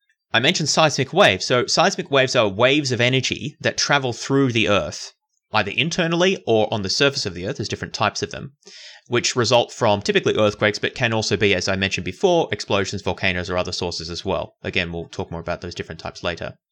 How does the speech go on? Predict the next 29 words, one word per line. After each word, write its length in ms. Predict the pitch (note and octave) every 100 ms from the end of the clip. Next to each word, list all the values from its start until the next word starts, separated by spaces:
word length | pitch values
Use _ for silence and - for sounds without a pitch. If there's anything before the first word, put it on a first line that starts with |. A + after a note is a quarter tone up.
| _ _
Seismic 420 | - E3 F#3 F3
waves 300 | C3+ C#3 C3
are 180 | - A#2+
the 120 | A#2
mechanism 520 | A2 B2 C3+ B2+ A#2 G#2
by 160 | G#2
which 260 | G2+ G#2+ -
energy 680 | A2+ G#2+ G2+ G#2 G2 F#2+ - _ -
is, 400 | G2 F#2+ F#2 -
or 160 | - - _ -
much 200 | G2+ -
of 40 |
the 80 | G2+
energy 220 | F#2 F#2
is 100 | F#2
radiated 580 | F2 G2 G#2+ G#2 F#2+ F2+ -
out 240 | G2+ -
from 200 | - F#2
the 80 | F2
focus. 520 | - F2+ - - - - _ _ _ _ _ _ _ _ _
A 60 | A2+
final 260 | F3 G3+ G3+
term 180 | F3
that 40 | D3
you 80 | -
probably 200 | C3+ B2
heard 140 | A#2+
is 100 | G#2+
aftershock. 640 | B2 C3 - - - C#2